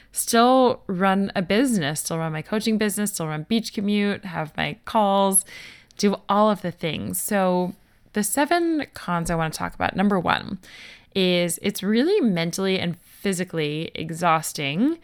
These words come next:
to travel this quickly, whether you're working or not, but especially when you are working. So I forget the exact quote. There's, there's some book I read about sleep that says your body takes X amount of days to adjust to a, a new bed and a new place.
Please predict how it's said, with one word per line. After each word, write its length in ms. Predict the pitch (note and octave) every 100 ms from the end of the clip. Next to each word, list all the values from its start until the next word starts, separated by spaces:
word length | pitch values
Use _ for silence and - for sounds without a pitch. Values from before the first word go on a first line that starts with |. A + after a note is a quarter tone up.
| _
to 120 | -
travel 340 | G#3 A#3 F#3+ F3
this 180 | E3 -
quickly, 440 | D#3 - C3+ C#3 -
whether 400 | F3+ G3 C#4 E4+
you're 160 | C4
working 360 | G3 F#3 F3+ E3
or 80 | D#3
not, 360 | D3+ D3 -
but 80 | -
especially 680 | E3 - - G3+ F#3 - F#3+
when 260 | F3 F3 D#3+
you 360 | D#3 D#3+ D#3 -
are 160 | D#3+ D3+
working. 600 | D3 C#3 - D2 D#2+ G3 - - - _
So 600 | - A3 F#3+ F3 F3 -
I 80 | F#3+
forget 300 | - A#3+ F4+
the 100 | D#4
exact 380 | F3+ E3 D3+ -
quote. 420 | - D3+ D3 -
There's, 340 | - F3+ F#3 -
there's 240 | - A3+
some 200 | B3+ B3+
book 200 | G3+ G3
I 100 | F3+
read 200 | E3+ E3+
about 260 | E3+ E3 D3
sleep 380 | - E3+ D#3+ -
that 140 | E3
says 300 | - E3 D3+
your 100 | E3+
body 320 | D#3 D#3+ E3
takes 460 | D#3 F3 D#3+ - -
X 260 | - F#3+ -
amount 280 | F#3 E3+ E3
of 60 |
days 400 | D#3+ E3 D#3+ D#3+ -
to 100 | E3+
adjust 460 | D3+ E3 E3+ -
to 220 | - E3
a, 40 | - -
a 60 |
new 200 | E3 E3
bed 520 | D#3 - D#3+ D#3+ D#3
and 120 | D#3 D#3
a 80 |
new 160 | D#3 D#3
place. 560 | - E3 D3+ E3 -